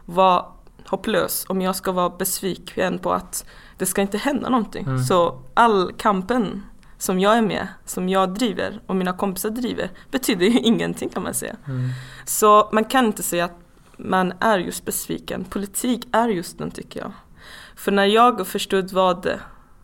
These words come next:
Speaker 1: vad betyder partierna, vad
Speaker 2: Mm.
Speaker 1: betyder olika partier, när jag förstod vad betyder politik, jag började liksom plugga, jag började läsa, jag började gå runt i nätet och läsa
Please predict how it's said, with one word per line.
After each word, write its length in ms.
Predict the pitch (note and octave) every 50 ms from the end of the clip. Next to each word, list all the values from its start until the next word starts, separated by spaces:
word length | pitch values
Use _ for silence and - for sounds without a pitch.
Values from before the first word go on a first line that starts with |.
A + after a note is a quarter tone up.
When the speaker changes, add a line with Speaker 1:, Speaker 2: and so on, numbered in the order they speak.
| - - - -
Speaker 1:
vad 100 | - F#3+
betyder 360 | G3 G3+ - - F#3 D#3+ D#3
partierna, 560 | - - G3+ - - - - - - - - - - - -
vad 100 | - -
Speaker 2:
Mm. 100 | C#3+ C#3
Speaker 1:
betyder 260 | C#3 C#3 F#3 F3 -
olika 300 | - G3 F3 - - -
partier, 340 | E3 - - - - F3 F3 F#3+
när 80 | F#3
jag 180 | F#3 G3 G#3 G3+
förstod 300 | - G#3 G3 - G3 F3+
vad 140 | F3 F3 F#3
betyder 360 | G3 - - F3+ E3+ E3+ E3+
politik, 840 | E3+ - - - G3 G3+ G3 - - F#3+ A3 A3+ A3 - - - - - - - - - - -
jag 120 | - F#3
började 360 | G3 A#3+ A#3+ G3+ F3+ F3 F3+
liksom 420 | F#3 F#3 F3+ - - - F3 F3+ F3
plugga, 540 | - - - G#3 F#3+ F3 F3 - G3 F#3+ -
jag 120 | - F3 F3+
började 280 | G3 G3+ F#3+ F3 E3+
läsa, 460 | E3+ F3 G3 G3+ F#3 F#3+ - - F3+ -
jag 120 | - F#3
började 480 | F3+ F#3+ F#3 F3+ F3+ F3+ F3+ F3+ F#3 F3+ - - -
gå 120 | - F#3+ F#3+
runt 380 | F#3 G#3 G3+ F#3+ F#3+ F#3 -
i 40 | F#3+
nätet 480 | F#3 F#3+ G3 G3 G3+ G3+ - - - -
och 60 | F#3
läsa 460 | F#3+ F#3+ F#3 F#3+ - - F#3 F3+ F#3